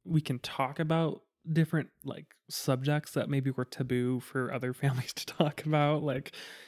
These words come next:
it was a very, and I think, like, it all kinda comes back to the music. Like,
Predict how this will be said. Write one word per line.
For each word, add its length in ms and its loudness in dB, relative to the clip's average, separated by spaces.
it 60 2
was 180 8
a 40 2
very, 440 6
and 100 4
I 60 6
think, 340 2
like, 360 -8
it 60 -2
all 120 -2
kinda 220 -4
comes 280 -6
back 240 0
to 100 -2
the 100 2
music. 400 -4
Like, 320 -10